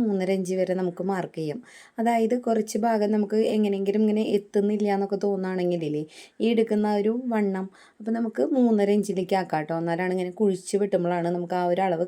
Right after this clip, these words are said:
കറക്റ്റായിട്ട് കിട്ടുള്ളൂ. ഇല്ലയെന്നുണ്ടെങ്കിൽ മൂന്ന് ഇഞ്ചായാലും വെട്ടിയാൽ മതി. ഇനി നമുക്ക് ബ്ലൗസിൻ്റെ ആ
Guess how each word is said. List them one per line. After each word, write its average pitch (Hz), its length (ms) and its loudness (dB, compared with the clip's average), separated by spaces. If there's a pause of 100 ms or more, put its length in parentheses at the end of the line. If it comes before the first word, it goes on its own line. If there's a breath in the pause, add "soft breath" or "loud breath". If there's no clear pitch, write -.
കറക്റ്റായിട്ട് 170 560 -2
കിട്ടുള്ളൂ. 156 340 -2 (380 loud breath)
ഇല്ലയെന്നുണ്ടെങ്കിൽ 233 640 0
മൂന്ന് 214 260 2
ഇഞ്ചായാലും 196 540 0
വെട്ടിയാൽ 170 360 -4
മതി. 147 160 -8 (640)
ഇനി 247 200 6
നമുക്ക് 269 320 0
ബ്ലൗസിൻ്റെ 233 600 4
ആ - 20 4